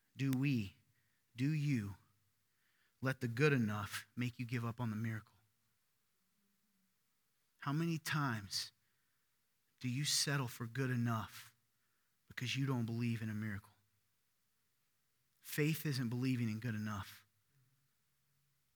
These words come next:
That's humanness. Faith is believing what? In the miraculous, in the things not yet seen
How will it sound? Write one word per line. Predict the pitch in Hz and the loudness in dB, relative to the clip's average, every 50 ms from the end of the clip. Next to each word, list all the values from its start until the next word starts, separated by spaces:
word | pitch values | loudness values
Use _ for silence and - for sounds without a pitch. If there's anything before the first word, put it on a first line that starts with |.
| _ _ _ _ _ _ _ - | _ _ _ _ _ _ _ -4
That's | 156 - - | 0 2 2
humanness. | - - - 160 151 139 127 107 101 98 98 - - - - - - _ _ _ _ _ _ _ _ _ _ _ _ _ _ _ _ _ _ _ _ _ _ _ _ _ _ _ _ _ _ - | 2 2 4 4 6 6 6 4 2 0 -4 -4 -4 -4 -6 -6 -10 _ _ _ _ _ _ _ _ _ _ _ _ _ _ _ _ _ _ _ _ _ _ _ _ _ _ _ _ _ _ -10
Faith | - - 147 147 143 - | -2 0 0 0 0 0
is | 139 113 | -2 -4
believing | 117 120 123 123 131 131 127 120 123 117 110 110 | -2 -2 0 2 2 2 2 2 2 0 0 0
what? | 117 117 113 117 - _ _ _ _ _ _ _ _ _ _ _ _ - | -2 -4 -4 -6 -8 _ _ _ _ _ _ _ _ _ _ _ _ -8
In | 127 | -6
the | 123 | -4
miraculous, | 110 110 110 113 127 139 - - - - - - - - - - - - - _ _ _ _ _ _ _ _ _ | -2 -2 -2 0 2 2 2 2 0 -4 -14 -20 -12 -8 -6 -6 -6 -8 -12 _ _ _ _ _ _ _ _ _
in | 120 | -4
the | 123 123 | -4 -4
things | - - 151 143 139 135 117 - - - - - _ _ _ _ _ _ _ _ _ _ _ _ _ - | -4 -2 -2 0 0 0 0 -2 -2 -4 -6 -10 _ _ _ _ _ _ _ _ _ _ _ _ _ -4
not | 117 131 - - | -2 -2 -2 -2
yet | 151 135 - - - | -2 -4 -2 0 0
seen | - - - 156 151 139 123 117 107 | 2 2 2 2 0 0 -2 -4 -6